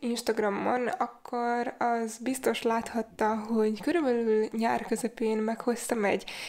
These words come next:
kívülről elég hirtelennek tűnő döntést, és letöröltem az egész Instagram oldalamat, és akkor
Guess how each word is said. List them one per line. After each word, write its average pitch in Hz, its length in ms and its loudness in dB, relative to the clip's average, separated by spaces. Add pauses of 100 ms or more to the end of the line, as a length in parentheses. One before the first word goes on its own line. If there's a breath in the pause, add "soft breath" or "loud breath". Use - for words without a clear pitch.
(140 loud breath)
kívülről 254 580 0
elég 247 340 0
hirtelennek 233 800 -2
tűnő 208 340 -2
döntést, 226 720 -2
és 214 300 -2
letöröltem 226 640 0
az 214 220 -2
egész 214 440 0
Instagram 220 600 0
oldalamat, 202 600 0
és 247 300 0
akkor 269 640 2